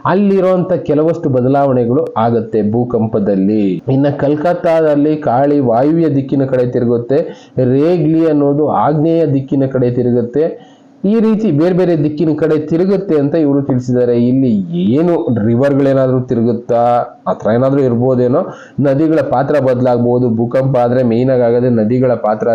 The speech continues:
ದಿಕ್ಕು ಅನ್ನೋದು ಬದಲಾಗೋ ಚಾನ್ಸಸ್ ಇರುತ್ತೆ. ಆ ರೀತಿ ಏನಾದ್ರೂ ಮೆನ್ಷನ್ ಮಾಡಿದಾರೇನೋ. ಪ್ಲಸ್ ಆಧುನಿಕ ಜನರಿಗೆ ಇದು ಗೋಚರ ಆಗತ್ತೆ, ಈ ರೀತಿ ಬದಲಾವಣೆ ಆಗಿರೋದು ಈಗಿರುವಂತ ಜನರಿಗೆ ಇದೆಲ್ಲ ಕಣ್ಣು ಮುಂದೆ ಕಾಣೋದಕ್ಕೆ ಸಿಗತ್ತೆ. ಇನ್ನ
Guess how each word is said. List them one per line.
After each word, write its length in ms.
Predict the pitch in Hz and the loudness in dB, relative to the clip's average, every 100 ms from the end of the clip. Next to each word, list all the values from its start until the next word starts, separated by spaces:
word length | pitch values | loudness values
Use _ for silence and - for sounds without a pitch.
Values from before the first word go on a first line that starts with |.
| 110 | 0
ದಿಕ್ಕು 320 | 113 - 127 | -2 -2 -2
ಅನ್ನೋದು 220 | 117 110 | 0 0
ಬದಲಾಗೋ 440 | 104 104 104 120 123 | 0 0 0 0 0
ಚಾನ್ಸಸ್ 520 | 120 123 131 127 - | 0 -2 -2 -4 -2
ಇರುತ್ತೆ. 280 | 113 110 139 | -2 -2 -2
ಆ 180 | 131 139 | 0 0
ರೀತಿ 240 | 127 131 | 0 0
ಏನಾದ್ರೂ 320 | 120 117 123 | 0 2 2
ಮೆನ್ಷನ್ 400 | 120 107 107 113 | 0 0 0 0
ಮಾಡಿದಾರೇನೋ. 500 | 110 107 107 104 120 170 - - - | 0 2 2 2 0 -4 -10 -20 -8
ಪ್ಲಸ್ 360 | - 180 165 147 117 - - - | -2 0 0 -2 -4 -4 -14 -6
ಆಧುನಿಕ 580 | 110 143 180 190 175 - | -2 0 0 0 0 0
ಜನರಿಗೆ 680 | 156 131 131 131 143 135 143 | -2 -2 0 0 0 0 0
ಇದು 280 | 139 117 143 | 0 0 0
ಗೋಚರ 420 | 117 123 127 131 120 - | 0 -2 -2 -2 0 0
ಆಗತ್ತೆ, 920 | 104 107 107 101 - 110 107 104 104 | 0 0 0 -2 -4 -2 0 0 0
ಈ 160 | 113 123 | 0 0
ರೀತಿ 280 | 120 117 120 | -2 -2 -2
ಬದಲಾವಣೆ 580 | 104 98 120 127 123 | -2 -2 0 0 0
ಆಗಿರೋದು 580 | 113 113 113 110 104 143 | 0 0 0 0 0 0
ಈಗಿರುವಂತ 800 | 120 131 151 135 127 117 110 131 | 0 0 0 0 0 0 -2 -2
ಜನರಿಗೆ 600 | 117 110 123 123 117 123 | -2 -2 -2 0 0 0
ಇದೆಲ್ಲ 320 | 117 113 120 | 0 0 0
ಕಣ್ಣು 280 | 123 117 110 | -2 -2 0
ಮುಂದೆ 280 | 110 107 117 | 2 0 0
ಕಾಣೋದಕ್ಕೆ 640 | 113 101 107 104 101 123 | 0 0 0 -2 -2 -4
ಸಿಗತ್ತೆ. 760 | 123 110 101 92 - 101 92 - | -4 -4 -2 -4 -2 -2 -2 -2
ಇನ್ನ 220 | 156 190 | 0 0